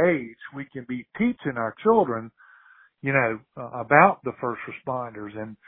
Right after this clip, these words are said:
and what they do, you know, as a community servant and a public servant. And, and, uh, I wish more people did that now and, and, uh, would just, you know, remember them and when they see 'em going by an emergency with the lights on and everything,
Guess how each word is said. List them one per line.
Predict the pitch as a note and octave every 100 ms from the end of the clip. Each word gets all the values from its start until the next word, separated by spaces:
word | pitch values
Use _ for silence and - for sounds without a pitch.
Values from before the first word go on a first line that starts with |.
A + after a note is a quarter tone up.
| - - -
and | B2 A#2+
what | C#3 -
they | C3+ -
do, | C#3+ D#3 C3+ A#2+
you | B2
know, | A2+ A#2
as | B2 C3+ B2
a | A2 -
community | C3 C3 A#2+ -
servant | C#3+ D3 A2+ A2 - _ _ _ -
and | A2+
a |
public | A2 C3 A2+ G#2+ -
servant. | C#3 C3 G#2 -
And, | A2+ A2 A2+
and, | B2 A2+ A2+
uh, | A2 A2 - - - -
I | B2
wish | B2 C#3+ C#3+
more | C3+ C3
people | - C#3 B2+
did | A#2+ C#3 C#3+
that | C3+ A#2+ A#2
now | C#3+ C3 G#2+ A2
and, | A2 A2 _ _ _ _
and, | B2 A2+ A2+ G#2+
uh, | A2+ G#2+
would | G#2+ -
just, | A#2+ A#2 -
you | B2+
know, | A#2
remember | A#2+ A#2 C#3 C3+ B2
them | B2 B2+ C3
and | A#2 A#2+
when | A2+
they | A#2 A2 -
see | D3+
'em | C#3
going | C#3+ D3 C#3
by | C#3+ C#3+ C#3
an |
emergency | B2+ C#3 D3 C#3+ - D3 C#3+
with | C3
the | A#2+
lights | C3+ D3+ D3+ E3
on | D#3 D3
and | D3+
everything, | C#3 - D#3